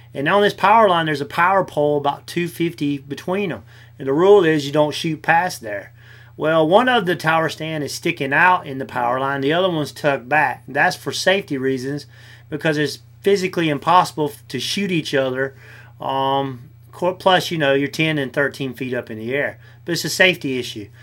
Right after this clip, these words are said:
So the guy that's sticking out, he's got his camera up there.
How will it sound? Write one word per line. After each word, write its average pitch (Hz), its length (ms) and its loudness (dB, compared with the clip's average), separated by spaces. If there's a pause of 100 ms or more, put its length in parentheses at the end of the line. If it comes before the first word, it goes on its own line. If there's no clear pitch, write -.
(280)
So 160 160 -2
the 151 80 0
guy 196 280 6
that's 190 160 0
sticking 202 340 0
out, 220 320 2
he's 208 340 -4
got 170 200 -2
his 139 120 -4
camera 208 480 -2
up 127 160 -6
there. 127 340 -4